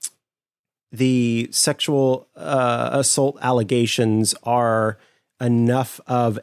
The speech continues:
a reason for Twitter to be able to say, "Actually, no, we're not doing this." Um, in which case, then that could be, uh, the thing that gets that to n-,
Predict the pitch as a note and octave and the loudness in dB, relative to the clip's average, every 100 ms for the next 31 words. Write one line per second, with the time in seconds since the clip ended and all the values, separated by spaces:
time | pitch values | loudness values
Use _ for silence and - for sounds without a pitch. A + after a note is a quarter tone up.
0 | - A#2 A#2 A2+ A2 A2 A2 A#2+ A#2+ A2+ | -2 0 0 0 -2 -2 -2 0 2 2
1 | A#2 A2 - A2+ A2 A2 - - B2 A#2 | 2 0 0 0 2 0 -4 -4 0 0
2 | G#2+ A2 A#2 A2 G#2+ - A2+ G#2+ G#2+ A2 | 0 0 0 0 -2 0 0 0 0 0
3 | A2+ A#2+ - B2 G#2+ G#2+ G#2 G#2 G2+ B2 | -2 -6 -4 0 2 2 2 0 0 -2
4 | C#3 E3 E3+ F3+ G3+ G3+ - - _ _ | -2 -2 2 2 0 -4 -8 -14 _ _
5 | _ _ - B2 A#2 G#2+ G#2+ G#2+ C3+ C3 | _ _ -6 -2 0 2 0 -4 -2 0
6 | B2+ A#2+ - B2 A2+ G#2+ - - - _ | 0 -2 -4 0 0 0 0 -2 -4 _
7 | G2 G2+ A#2+ A2+ G#2 A2 A2+ - - C#3 | -6 -2 0 0 0 -2 -4 -6 -4 -4
8 | D#3 D3 D#3+ F#3 _ _ _ _ _ _ | 0 0 0 -2 _ _ _ _ _ _
9 | C3+ C3+ C#3 C#3 C3+ - C#3+ C#3+ D3+ D3 | -2 0 0 -2 -4 -2 0 2 0 -4
10 | _ _ - A#2 C3+ C#3 _ _ _ _ | _ _ -10 0 0 0 _ _ _ _
11 | _ _ _ _ A#2+ G#2+ C#3+ - - - | _ _ _ _ -8 -2 -2 -2 -4 0
12 | - - - D3+ A2 B2+ C3 C#3 - B2 | 0 -4 -10 -18 -4 -2 -2 -4 -2 0
13 | A#2 | 0